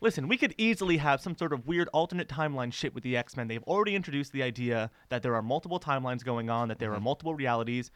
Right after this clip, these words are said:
Speaker 1: We could have one reality of the X-Men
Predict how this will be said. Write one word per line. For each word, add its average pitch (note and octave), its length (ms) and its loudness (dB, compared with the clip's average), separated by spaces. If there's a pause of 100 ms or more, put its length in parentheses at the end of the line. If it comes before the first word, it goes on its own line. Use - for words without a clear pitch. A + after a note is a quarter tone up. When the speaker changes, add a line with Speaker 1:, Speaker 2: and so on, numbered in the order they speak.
(160)
Speaker 1:
We C4 80 -4
could C#4 140 -2
have C4 160 -2
one A#3+ 200 2
reality D3 540 0 (220)
of F#3+ 180 2
the F#3 160 2
X-Men C#3 400 -2